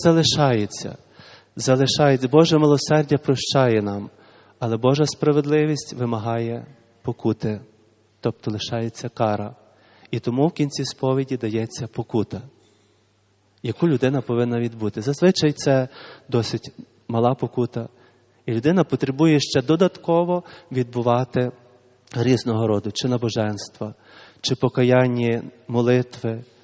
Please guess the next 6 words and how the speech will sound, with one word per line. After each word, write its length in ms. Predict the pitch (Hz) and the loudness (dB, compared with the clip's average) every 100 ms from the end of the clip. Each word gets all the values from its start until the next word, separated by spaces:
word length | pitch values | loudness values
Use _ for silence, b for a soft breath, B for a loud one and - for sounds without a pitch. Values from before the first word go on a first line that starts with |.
| _ | _
прощі, 600 | 131 131 117 - - 110 | 4 4 4 0 -6 0
терпеливе 540 | - 139 - 156 151 139 | 2 4 6 6 8 6
знесення 560 | 135 135 - 139 131 | 4 2 2 0 0
хрестів, 800 | 120 123 113 - - 143 135 117 | -2 -2 -4 -6 -6 0 2 0
терпінь, 800 | - 123 110 - 135 123 113 110 - b b b | -2 -8 -8 -4 -2 0 -2 -8 -14 b b b
особливо 640 | 139 - 123 123 120 117 | -14 -6 -2 2 4 2